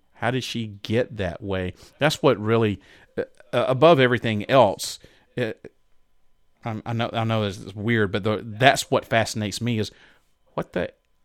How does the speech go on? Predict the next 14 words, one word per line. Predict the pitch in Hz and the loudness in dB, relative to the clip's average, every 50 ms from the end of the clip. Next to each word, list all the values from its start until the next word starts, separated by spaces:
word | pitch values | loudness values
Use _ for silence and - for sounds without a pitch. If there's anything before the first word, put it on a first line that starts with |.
| _ _ - | _ _ -8
what | - 151 - - | -6 -6 -6 -2
the | - 160 139 - - | -2 -2 -2 0 2
F | 135 143 151 151 - - | 4 4 4 2 0 -4
with | 127 120 131 123 123 113 | -2 0 0 0 0 -2
the | 113 104 | -4 -4
slime? | - - - 120 127 139 160 147 113 95 90 87 95 - _ _ _ - | -4 -4 -2 0 2 2 2 2 0 0 -2 -4 -8 -10 _ _ _ 0
Where | 123 143 | 0 0
does | 143 135 - | 0 -2 -4
this | - 135 - | -4 -4 -4
come | - 143 139 151 | -2 -2 -2 -2
from? | 143 - - 101 87 87 87 - - | -4 -4 -6 -4 -4 -4 -6 -6 -4
Are | 104 107 104 | -2 -2 -2
these | 98 107 107 107 101 | -2 -4 -6 -6 -6
giants | - - 104 98 101 110 113 - - - - - - - - | -6 -4 -4 -2 -2 -4 -4 -6 -8 -10 -10 -10 -12 -14 -16